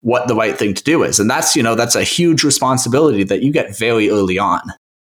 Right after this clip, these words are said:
And so this isn't to discount the work and the importance of the people with, you know, quote unquote, black belts in software engineering or people who are at the top of their fields. Their insights, the stuff that they create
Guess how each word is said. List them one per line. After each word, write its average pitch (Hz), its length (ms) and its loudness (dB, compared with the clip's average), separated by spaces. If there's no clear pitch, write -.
And 127 180 0
so 123 240 2
this 170 240 0
isn't 175 300 0
to 120 260 0
discount 113 720 -2
the 101 400 0
work 123 380 2
and 110 100 2
the 107 80 2
importance 120 680 0
of 107 260 0
the 110 100 0
people 120 380 0
with, 98 260 0
you 104 80 0
know, 98 200 0
quote 123 240 -2
unquote, 107 420 -2
black 110 340 -4
belts 117 420 0
in 110 140 0
software 110 440 0
engineering 117 680 0
or 101 300 2
people 117 380 0
who 123 160 2
are 104 100 2
at - 100 -6
the 98 60 -4
top 113 320 -2
of 98 120 -4
their 104 140 2
fields. 117 580 0
Their 151 220 0
insights, 139 840 0
the 113 100 0
stuff - 320 0
that 131 140 -2
they 123 120 0
create 107 540 -2